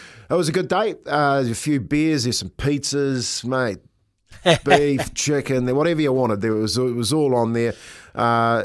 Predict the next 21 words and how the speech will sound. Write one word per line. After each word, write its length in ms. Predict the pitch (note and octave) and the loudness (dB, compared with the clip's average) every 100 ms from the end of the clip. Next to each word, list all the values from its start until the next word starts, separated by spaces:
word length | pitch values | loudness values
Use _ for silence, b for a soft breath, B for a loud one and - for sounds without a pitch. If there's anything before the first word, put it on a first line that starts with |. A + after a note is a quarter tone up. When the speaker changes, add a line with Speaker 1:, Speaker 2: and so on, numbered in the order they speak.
| G#2 | -2
Speaker 1:
I, 220 | A2 A#2+ A#2 A2 - _ _ _ - | -2 0 -2 -8 -12 _ _ _ -6
one, 260 | C#3+ G3 | -4 -2
one 140 | F#3 A#3+ | -2 0
of 60 | |
the 80 | B3 | 0
real 180 | C3 F#3 | 0 0
good 180 | F#3 B2 | -2 -4
catch-ups 360 | B2+ - G#2 | -4 -4 -4
I 60 | G#2+ | -2
had 180 | A2+ A2 | -2 -2
with 160 | G#2+ | -4
was, 320 | G#2+ G2 - - | -4 -4 -6 -4
um, 240 | A2 G#2+ | -2 -2
with 140 | G2+ | -4
Little 200 | A2+ A#2 | -2 0
Avondale. 460 | A2+ C3 A#2+ G2 F2+ | 0 -2 -2 0 -2
Went 140 | G#2+ | -2
and 100 | G#2 | -4
caught 180 | - A2 | -4 -4
up 60 | G#2 | -4
with, 200 | G2 | -8